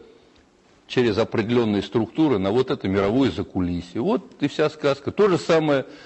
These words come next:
ну, например, вот обсу-, осуждают, э, м, Сталина за то, что он посадил жену Молотова, вы знаете, Жемчужину. Вот. А ведь там как дело было?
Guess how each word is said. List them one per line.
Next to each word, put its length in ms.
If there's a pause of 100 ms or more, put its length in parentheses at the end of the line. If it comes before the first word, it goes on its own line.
(300)
ну, 80
например, 400
вот 180
обсу-, 300
осуждают, 800 (320)
э, 540
м, 640 (1600)
Сталина 600
за 140
то, 180
что 200
он 120
посадил 840
жену 280
Молотова, 680
вы 160
знаете, 420
Жемчужину. 680 (760)
Вот. 400 (180)
А 140
ведь 160
там 180
как 240
дело 240
было? 360